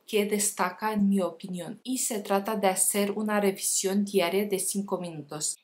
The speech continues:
He preparado varias preguntas que os pueden ayudar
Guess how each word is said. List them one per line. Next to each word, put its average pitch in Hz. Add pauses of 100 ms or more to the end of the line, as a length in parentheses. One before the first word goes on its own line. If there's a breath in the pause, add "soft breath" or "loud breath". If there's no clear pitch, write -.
(100)
He 226
preparado 214
varias 202
preguntas 190
que 220
os 196
pueden 202
ayudar 190